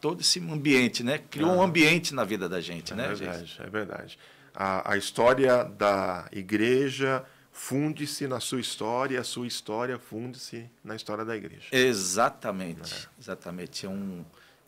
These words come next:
Speaker 1: é assim, a gente percebe essa mão de Deus conduzindo a gente, né?
Speaker 2: É verdade.
Speaker 1: Tinha época da gente tá assim, sabe? Como passei a ser um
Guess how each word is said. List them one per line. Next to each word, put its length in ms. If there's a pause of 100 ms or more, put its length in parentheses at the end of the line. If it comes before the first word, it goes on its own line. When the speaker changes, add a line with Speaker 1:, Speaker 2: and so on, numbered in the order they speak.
Speaker 1:
é 80
assim, 600
a 40
gente 180 (140)
percebe 500
essa 240
mão 200
de 100
Deus 260
conduzindo 760
a 40
gente, 360
né? 160 (100)
Speaker 2:
É 100
verdade. 580
Speaker 1:
Tinha 160
época 200
da 140
gente 220
tá 180
assim, 800
sabe? 520 (440)
Como 440 (1040)
passei 380
a 60
ser 220
um 100